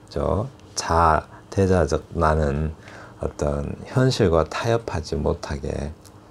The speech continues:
음, 이렇게 말하-, 못하-, 못하도록 혼내주고 있어요.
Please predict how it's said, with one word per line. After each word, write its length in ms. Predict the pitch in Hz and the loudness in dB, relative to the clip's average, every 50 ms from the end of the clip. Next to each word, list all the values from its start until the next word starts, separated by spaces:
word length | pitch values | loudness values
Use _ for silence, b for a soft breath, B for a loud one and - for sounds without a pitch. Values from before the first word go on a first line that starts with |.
| - - | -8 -6
음, 260 | 76 71 69 67 67 - - 73 - - - - - - | -4 -4 -4 -4 -6 -8 -10 -14 -16 -18 -20 -20 -14 -12
이렇게 260 | 82 76 - - 76 | -12 -10 -8 -8 -6
말하-, 400 | 71 71 71 73 78 80 82 - B B B B B B B - | -2 0 0 2 4 2 2 0 B B B B B B B -2
못하-, 400 | 82 82 80 - - - 80 - - - - | 0 0 0 -2 -4 -6 -6 -6 -6 -2 0
못하도록 760 | 92 90 90 - - - - - - 76 78 - - - - | 0 0 0 0 -6 -6 -4 -2 0 0 0 -2 -4 -4 -2
혼내주고 480 | 113 117 120 120 110 107 82 76 73 | 0 2 2 2 2 2 0 0 0
있어요. 360 | 69 69 - - - 73 69 | 0 0 -2 -4 -6 -8 -10